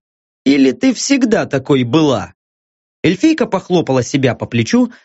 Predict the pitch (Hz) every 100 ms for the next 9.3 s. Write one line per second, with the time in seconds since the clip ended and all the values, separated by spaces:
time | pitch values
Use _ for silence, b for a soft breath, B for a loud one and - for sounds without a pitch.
0 | B - 135 202 302 294 247 151 135 151
1 | 202 - 214 - _ _ 208 - 240 233
2 | 127 98 90 _ _ _ _ _ _ _
3 | - - 139 262 262 - 175 175 165 160
4 | 156 - - 156 131 107 95 - _ _
5 | _ - 110 156 - 147 123 - 208 269
6 | - - 180 151 139 127 160 160 123 107
7 | 104 92 _ _ _ _ _ 123 151 143
8 | 175 185 214 208 240 254 196 254 240 -
9 | 254 247